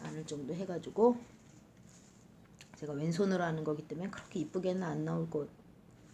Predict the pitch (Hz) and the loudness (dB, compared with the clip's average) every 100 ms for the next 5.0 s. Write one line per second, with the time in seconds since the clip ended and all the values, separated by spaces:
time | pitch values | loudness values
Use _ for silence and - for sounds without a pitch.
0 | - - 165 165 165 160 160 156 160 180 | -20 -12 -4 -2 0 -2 -4 -6 -6 -6
1 | 202 226 - - - - - - - - | -4 -6 -10 -20 -20 -20 -20 -20 -20 -20
2 | - 190 180 220 226 214 175 156 165 160 | -18 -12 -8 0 0 2 0 0 0 0
3 | 156 - 165 165 - 160 156 165 202 220 | -2 -6 -6 -6 -4 0 2 2 4 2
4 | - - - - 170 180 170 170 185 | 2 2 4 6 4 2 -2 -4 -6